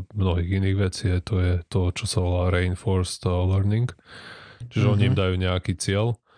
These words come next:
Speaker 1: alebo nejaké čiastkové ciele a za to čias-, za tie docelenie cieľov je tá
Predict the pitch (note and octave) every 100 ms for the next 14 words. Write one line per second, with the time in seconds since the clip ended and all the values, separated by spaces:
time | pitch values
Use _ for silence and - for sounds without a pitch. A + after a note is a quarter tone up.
0 | - - _ - E2+ E2 F2 E2 E2 F#2
1 | - F2+ - - G2+ F#2+ - G#2 G#2 A#2
2 | - F#2+ F2+ - G2+ - E2+ F#2+ F#2 -
3 | F2+ E2+ F#2+ - F2 E2+ F2 F2 - F#2
4 | F#2 F2+ F2 - F#2